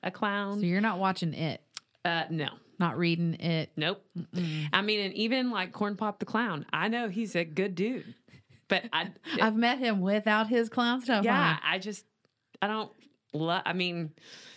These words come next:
Speaker 1: that also makes my hands sweaty.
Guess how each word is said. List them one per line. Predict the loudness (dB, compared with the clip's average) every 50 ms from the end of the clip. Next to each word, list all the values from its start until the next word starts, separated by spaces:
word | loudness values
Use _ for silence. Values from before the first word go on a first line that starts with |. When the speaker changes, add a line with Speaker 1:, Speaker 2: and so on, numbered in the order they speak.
| -20 -20 _ _
Speaker 1:
that | 2 2 2 2 0 0
also | 0 0 0 0 -2 -2 -2
makes | -2 -6 -8 -8 -6
my | -6 -6 -4
hands | -2 -4 -4 -4 -6 -8 -8 -8 -8 -8 -10 -12 -14 -12
sweaty. | -10 -4 -2 -2 -2 0 -2 -2 0 -2 -2